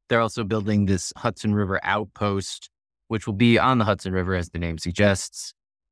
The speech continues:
And they'll have kayaking and that type of thing. So they're expanding their amenities for the members of this new club. The amenities haven't really been constructed yet,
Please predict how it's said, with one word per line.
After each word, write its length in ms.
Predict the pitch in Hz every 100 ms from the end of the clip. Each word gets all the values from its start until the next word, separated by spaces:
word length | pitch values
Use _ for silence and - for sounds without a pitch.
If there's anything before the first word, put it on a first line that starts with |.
| _
And 460 | 101 104 101 98 92
they'll 200 | - 104
have 180 | 113
kayaking 580 | 98 - 107 104 98 101
and 140 | 98 98
that 180 | 101 -
type 300 | 101 101 98
of 120 | 87
thing. 280 | 107 104 98
So 140 | 127
they're 180 | 117 117
expanding 600 | 101 - 147 151 147 135
their 140 | 123
amenities 840 | 107 104 107 107 104 101 92 - - _ _ _ _ _
for 360 | 135 131 131 123
the 100 | 113
members 540 | 110 110 107 110 101
of 280 | 98 110 98
this 260 | 101 92 -
new 280 | 104 107 98
club. 520 | - - 127 117 101
The 120 | 117
amenities 460 | 123 160 170 139 -
haven't 340 | 127 113 110
really 300 | 101 110 104
been 260 | 87 98 98
constructed 800 | 101 78 - - 107 - 156
yet, 280 | 151 180 185